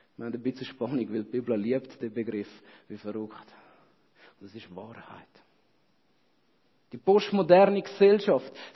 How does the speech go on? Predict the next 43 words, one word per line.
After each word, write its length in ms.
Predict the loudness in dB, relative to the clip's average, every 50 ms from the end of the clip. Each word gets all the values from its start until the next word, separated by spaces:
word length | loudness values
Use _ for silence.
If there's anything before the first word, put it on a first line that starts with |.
| -2 2
sagt 460 | 4 4 4 4 0 -4 -8 -4 2
dir, 340 | 2 4 6 6 6 6 4 0 -12 -16 -16 -18 -8 -2
ähm, 300 | 0 0 2 0 -2 -4 -8 -14 -20 -20 _ _
hey, 480 | -10 -4 -2 0 0 0 -2 -4 -8 -8 -6
lass, 220 | -6 -6 -6 -8
du 100 | -12 -14
kannst 280 | -12 -12 -12 -14 -14 -14
doch 140 | -14 -10 -6
glauben, 340 | -4 -4 -2 -4 -4 -6 -6
was 200 | -8 -10 -10 -12
du 200 | -12 -10 -8 -4
willst. 260 | -4 -4 -4 -4 -8 -16 -20 -20 -18 -14
Ähm, 300 | -10 -8 -6 -6 -8 -8 -12
das 180 | -14 -14 -12
ist 100 | -12 -12
auch 160 | -12 -12 -6 -4
wahr. 320 | 0 0 0 0 -2 -6 -10 -20 -20 -20
Das 140 | -20 -18
ist 120 | -18 -12 -8
total 260 | -8 -6 -4 -2 0
wahr. 160 | 2 0 0 0 -4 -10 -6
Und 100 | -4 -4
ich 100 | -2 -2
meine, 160 | -2 0 0
wenn 100 | 0 0
ich 140 | 0 0 0
jetzt 240 | -2 -4 -4 -4 -4
jemandem 340 | -4 -2 -2 -2 -2 0
gehe 140 | 2 2 2
und 160 | 0 -2 -6
erzähle, 480 | -12 -10 -6 -4 -2 0 0 0 0 -2 -6 -16 -18 -16
auf 120 | -16 -14 -12
der 100 | -12 -12
Straße, 400 | -8 -2 2 4 4 4 4 2
dann 100 | -2 -4
kann 80 | -4 -4
es 140 | -6 -4 0
gut 220 | 2 2 2 2
sein, 260 | 0 -2 -2 0 -2 -4 -6 -12 -20 -12 -8
dass 160 | -6 -4 -2
er 100 | -2 -4
sagt, 300 | -4 -6 -10 -12 -12 -10
hey, 200 | -6 -6 -6 -6